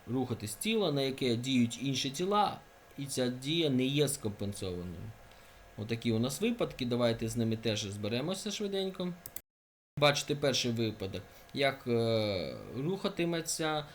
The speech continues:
більярдна куля, на яку налітає інша куля. Більярдні кулі полетять у різні боки з різними швидкостями, це зрозуміло, так? Як буде рухатися новорічна іграшка, що висить на нитці, якщо нитку перерізати?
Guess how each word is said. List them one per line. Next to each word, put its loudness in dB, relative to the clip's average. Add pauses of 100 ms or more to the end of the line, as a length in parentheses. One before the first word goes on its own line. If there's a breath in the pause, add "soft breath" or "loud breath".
(120)
більярдна 2
куля, 2
на 2
яку 2
налітає 4
інша 0 (120)
куля. -6 (760 loud breath)
Більярдні 4
кулі 2
полетять 2
у 2
різні 2
боки 2
з -4
різними 2
швидкостями, -4 (300)
це 0
зрозуміло, -2
так? -2 (760 loud breath)
Як 2
буде 4
рухатися 0 (400)
новорічна 0
іграшка, 0
що 0
висить 0
на 0
нитці, 0
якщо 0
нитку 0
перерізати? -2